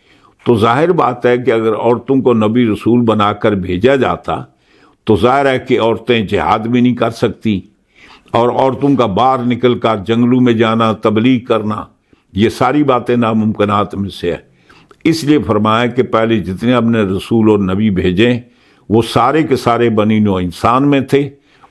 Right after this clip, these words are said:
और सारे के सारे क्या थे? मर्द थे। अब अल्लाह ताला इरशाद फरमाता है, अल्लाह ताला फरमाता है कि "फसअलू आला ज़िक्र",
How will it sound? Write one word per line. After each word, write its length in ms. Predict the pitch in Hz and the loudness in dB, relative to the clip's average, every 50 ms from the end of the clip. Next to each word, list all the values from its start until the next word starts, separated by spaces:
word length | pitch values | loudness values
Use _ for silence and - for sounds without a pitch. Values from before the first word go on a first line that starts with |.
| - | -2
और 120 | 127 127 117 | -2 -2 -2
सारे 420 | - - - 123 131 147 165 170 | -2 -2 0 0 0 2 0 -2
के 100 | 123 127 117 | -2 -4 -4
सारे 300 | - 117 113 117 120 117 | -2 0 0 0 0 0
क्या 220 | 110 - 107 113 107 | 0 -2 -2 -2 -4
थे? 240 | - - - 101 101 - _ _ _ _ _ _ _ _ _ _ _ _ _ _ _ _ - - _ - | -4 -4 -4 -4 -6 -8 _ _ _ _ _ _ _ _ _ _ _ _ _ _ _ _ -20 -20 _ 0
मर्द 460 | 92 98 101 117 135 123 95 92 92 80 | 2 4 4 4 4 2 0 -2 -4 -4
थे। 180 | - - 69 64 - - - _ _ _ _ _ _ _ _ _ _ _ _ _ - - _ - - - - - - _ _ - | -4 -8 -10 -10 -10 -14 -20 _ _ _ _ _ _ _ _ _ _ _ _ _ -20 -20 _ -20 -20 -20 -20 -20 -20 _ _ -2
अब 200 | 147 160 160 139 120 - - - - _ _ _ _ _ - _ _ _ _ _ _ _ _ _ _ _ _ _ _ _ _ _ _ _ _ _ _ _ _ - _ _ _ _ _ _ - - - - - - - - - - - - _ - | 0 0 0 -2 -4 -4 -6 -12 -18 _ _ _ _ _ -20 _ _ _ _ _ _ _ _ _ _ _ _ _ _ _ _ _ _ _ _ _ _ _ _ -20 _ _ _ _ _ _ -20 -20 -20 -20 -20 -20 -20 -20 -20 -20 -20 -12 _ -2
अल्लाह 260 | 160 180 190 185 165 - | 0 2 2 2 2 0
ताला 300 | - 143 131 127 127 123 | 0 0 2 2 2 0
इरशाद 380 | 120 107 - - 113 104 - | 0 -2 -2 0 -2 -2 -2
फरमाता 500 | - - 98 85 78 78 76 - - 85 | -2 -4 -2 0 0 -2 -2 -2 -2 -4
है, 120 | 76 - - _ _ _ _ _ _ _ _ _ _ _ - - - - _ _ _ _ _ - | -4 -4 -8 _ _ _ _ _ _ _ _ _ _ _ -20 -20 -20 -20 _ _ _ _ _ -2
अल्लाह 280 | 143 143 147 147 - | 0 2 2 0 0
ताला 280 | 120 139 131 127 135 135 | 0 0 0 2 2 0
फरमाता 560 | 135 - 127 117 117 113 110 110 - - 120 123 | 0 0 -2 0 0 0 0 0 0 0 0 0
है 80 | 127 120 | 0 -2
कि 160 | - - 104 | -4 -4 -6
"फसअलू 880 | - - - 123 127 - - - - 110 110 110 127 143 151 143 - - - | -4 -2 -2 -2 -2 -2 -6 -6 -2 -2 -2 0 0 0 0 -2 -4 -4 -2
आला 300 | 120 123 123 123 120 110 101 | 0 0 0 0 0 -2 -4
ज़िक्र", 420 | 87 85 104 87 - 98 82 76 | -4 -8 -12 -10 -10 -10 -10 -10